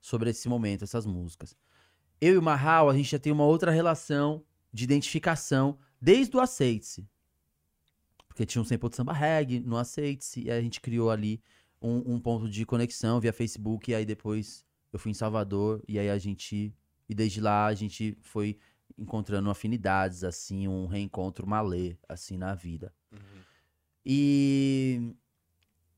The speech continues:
Speaker 1: e, o, e os outros, os outros meninos, a gente,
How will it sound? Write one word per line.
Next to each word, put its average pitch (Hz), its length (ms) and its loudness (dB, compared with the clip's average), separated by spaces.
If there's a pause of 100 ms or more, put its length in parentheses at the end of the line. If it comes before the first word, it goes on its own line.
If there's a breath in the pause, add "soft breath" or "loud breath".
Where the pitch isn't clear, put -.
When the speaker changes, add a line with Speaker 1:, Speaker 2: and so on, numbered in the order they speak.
(380)
Speaker 1:
e, 131 140 2
o, 131 160 2
e 131 100 4
os 131 100 2
outros, 135 340 -2
os 117 60 -6
outros 127 360 -2
meninos, 127 500 2
a 123 80 0
gente, 127 560 -2